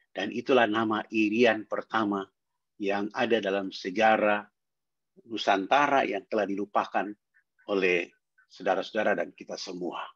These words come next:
Tentu dengan nama Nuwar ini meyakinkan diri kepada saya bahwa tidak ada cara lain untuk membangun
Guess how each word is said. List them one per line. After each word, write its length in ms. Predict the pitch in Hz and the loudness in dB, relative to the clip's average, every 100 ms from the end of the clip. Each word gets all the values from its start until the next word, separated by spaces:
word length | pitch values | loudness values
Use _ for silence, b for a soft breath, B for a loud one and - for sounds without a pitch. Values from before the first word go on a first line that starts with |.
| _ _ _ _ b b _ _ | _ _ _ _ b b _ _
Tentu 1120 | - 139 139 - 156 156 156 156 170 180 185 _ _ _ _ | -2 0 0 -2 2 6 6 6 6 4 0 _ _ _ _
dengan 320 | - 123 127 120 | -2 4 6 6
nama 300 | 117 117 117 | 4 4 4
Nuwar 400 | 117 117 113 117 | 6 6 4 2
ini 240 | 127 139 | 0 0
meyakinkan 640 | 123 107 98 110 104 113 | 2 0 -2 -4 -2 0
diri 240 | 104 123 117 | 4 2 2
kepada 320 | 110 101 87 | -4 -4 -2
saya 240 | - 107 | 2 2
bahwa 480 | 87 87 - 107 143 - _ _ _ _ _ | 2 0 0 -2 -2 -6 _ _ _ _ _
tidak 320 | 127 123 123 | -2 0 0
ada 420 | 147 156 156 147 147 | 0 -2 0 -2 0
cara 400 | 135 131 127 120 | 2 2 4 6
lain 400 | 113 113 113 120 | 6 6 2 -4
untuk 480 | 101 95 - 98 - | -8 -10 -8 -8 -6
membangun 480 | 98 98 101 95 | -2 2 2 0